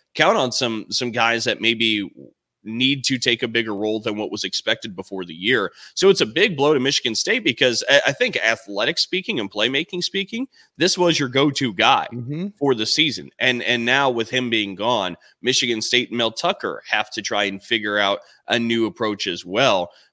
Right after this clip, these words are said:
Speaker 1: But, uh, it's, it's going to be interesting, but both Michigan schools in two different sports got hit by the portal this week.
Speaker 2: What, what are the, uh, like, I understand for basketball since it's,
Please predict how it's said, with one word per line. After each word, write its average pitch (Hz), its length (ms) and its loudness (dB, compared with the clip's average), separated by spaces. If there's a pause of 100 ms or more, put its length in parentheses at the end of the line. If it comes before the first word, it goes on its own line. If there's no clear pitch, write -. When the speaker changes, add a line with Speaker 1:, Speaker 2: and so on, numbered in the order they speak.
Speaker 1:
But, 120 320 2
uh, 110 260 6
it's, 143 320 2
it's 143 220 0
going 214 200 2
to 226 60 -2
be 151 140 2
interesting, 170 440 -2
but 110 220 -4
both 170 300 0
Michigan 233 360 -2
schools 123 380 -4
in 113 140 -4
two 185 160 -6
different 165 320 -4
sports 160 360 -4
got 123 220 2
hit - 260 -4
by 131 120 4
the 117 100 -2
portal 151 360 -4
this 90 220 -4
week. - 320 -16 (280)
Speaker 2:
What, 190 360 0 (180)
what 240 280 -6
are 370 240 -4
the, 165 500 -2
uh, 110 560 -4
like, 127 400 -6
I 165 200 -2
understand 160 440 -2
for 113 80 -6
basketball 104 600 -4
since 101 280 -12
it's, 101 300 -10